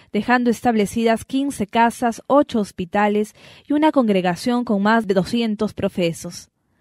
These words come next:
La Orden de los Padres Camilos cuenta en la actualidad con mil setecientos setenta miembros,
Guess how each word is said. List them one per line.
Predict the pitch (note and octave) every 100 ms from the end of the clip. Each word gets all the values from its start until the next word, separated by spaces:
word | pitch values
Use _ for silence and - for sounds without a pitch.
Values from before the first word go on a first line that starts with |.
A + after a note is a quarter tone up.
| _ _ _ -
La | A3 A#3
Orden | B3 B3+ B3 A3+
de | F#3+
los | F#3+ F3+
Padres | - G#3+ G#3+ G#3
Camilos | - F#3+ G3+ A3+ A3+
cuenta | - B3+ B3+ B3
en |
la | G3
actualidad | F3 - A3 G#3 G#3+
con | - G3
mil | G3+ C4 C#4
setecientos | A#3 F#3+ F3 A3 G#3+ G#3+
setenta | G#3 F3 F#3 F#3 F3+
miembros, | F#3 G#3+ A3+ G3 F#3 F3+